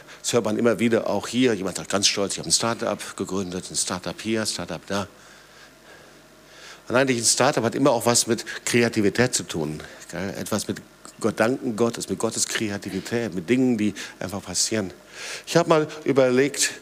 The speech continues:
ich glaube, im Laufe der letzten Jahre haben wir bestimmt dreißig, vierzig Reich Gottes Start-ups gegründet.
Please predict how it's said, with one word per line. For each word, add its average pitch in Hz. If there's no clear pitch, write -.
ich 113
glaube, 131
im 117
Laufe 123
der 107
letzten 120
Jahre 123
haben 104
wir 104
bestimmt 104
dreißig, 98
vierzig -
Reich 101
Gottes 92
Start-ups -
gegründet. 80